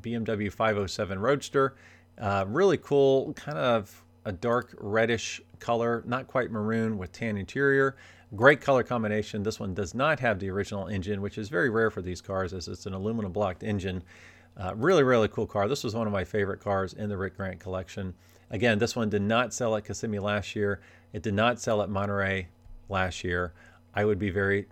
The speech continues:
surprised if it sold at, at Kissimmee this year. I'm gonna call it as a no sale. Mecum update for the nineteen fifty-nine B M W five oh seven Roadster. I stated that this one would not sell, and it did not. The bid goes on at one point four million dollars.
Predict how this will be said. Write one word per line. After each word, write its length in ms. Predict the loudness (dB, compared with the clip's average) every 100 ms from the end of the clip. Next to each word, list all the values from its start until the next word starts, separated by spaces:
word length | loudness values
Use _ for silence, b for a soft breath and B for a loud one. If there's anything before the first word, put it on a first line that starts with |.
| _
surprised 640 | -10 -6 0 0 0 -6
if 120 | -8 -10
it 100 | -6
sold 240 | -6 -6
at, 80 | -8 -18 -20 -10
at 200 | -10 -8
Kissimmee 380 | -12 -8 -6 -2
this 220 | -4 2
year. 260 | 2 2 B B B B
I'm 140 | -6
gonna 180 | -2 -4
call 300 | -2 0 0
it 120 | -2 -4
as 420 | -4 -2 -4 -6 -8
a 100 | -6
no 180 | -6 -8
sale. 420 | -8 -10 -10 -14 _ -20 _ _ _ _ _ 4
Mecum 400 | 4 6 6 6
update 340 | 8 8 8
for 120 | 4 0
the 100 | 2
nineteen 320 | 2 0 -2
fifty-nine 460 | -2 -2 0 0
B 80 | 0
M 120 | 0
W 240 | 2 2 2
five 240 | 4 4
oh 60 | 2
seven 320 | 0 -4 0
Roadster. 460 | 2 0 0 -2 2
I 140 | 2
stated 440 | 2 0 2 4 2
that 160 | -2
this 180 | -6 -2
one 120 | 0
would 120 | 0 2
not 260 | 2 2
sell, 340 | 0 2 2 2
and 120 | 0
it 140 | 2
did 140 | 2 2
not. 380 | 0 -2 -6
The 80 | -6
bid 220 | -2 0
goes 240 | 2 0 2
on 300 | 0 -2 -2
at 160 | -4 0
one 220 | -2 -2
point 320 | -4 -4 -4
four 260 | -2 0 2
million 380 | 2 2 4
dollars. 500 | 4 6 4 -2 -10